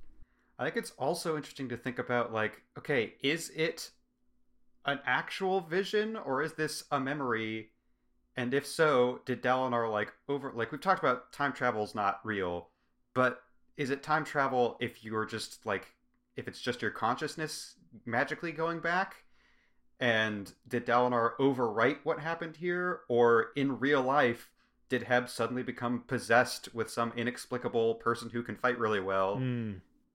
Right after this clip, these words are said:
Speaker 1: and have knowledge he shouldn't have and not had knowledge he should have? I don't, it's, it's,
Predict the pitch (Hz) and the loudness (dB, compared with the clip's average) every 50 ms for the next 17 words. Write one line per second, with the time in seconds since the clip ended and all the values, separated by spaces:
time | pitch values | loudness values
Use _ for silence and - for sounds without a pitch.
0 | _ - 120 110 107 101 101 101 98 - - - - 110 110 110 117 117 120 120 | _ -4 0 0 2 2 0 -2 -6 -8 -8 -2 2 2 2 2 2 0 2 2
1 | 117 113 - - - - 131 113 110 98 - 104 98 101 101 101 - - 107 101 | 2 0 -2 -6 -6 -4 -4 -4 -4 -4 -2 0 0 2 0 0 -2 -6 -8 -8
2 | 101 104 117 120 127 131 - 117 110 107 104 104 107 104 104 104 98 - - - | -4 2 4 4 4 4 4 0 0 0 0 -2 0 0 -2 -2 -6 -10 -16 -16
3 | - _ _ _ - 107 104 - - 147 123 101 95 87 90 95 104 107 - - | -18 _ _ _ -8 -8 -4 0 2 2 4 4 2 2 2 2 0 -4 -8 -16
4 | _ _ _ _ _ _ _ _ _ _ _ _ _ _ _ _ _ _ _ - | _ _ _ _ _ _ _ _ _ _ _ _ _ _ _ _ _ _ _ -20
5 | - _ - 120 135 156 160 - 143 143 147 - - - - - 135 131 127 - | -16 _ 2 2 2 2 2 0 -2 -4 -4 -6 -8 -10 -8 -6 -6 -6 -6 -8
6 | - - | -12 -18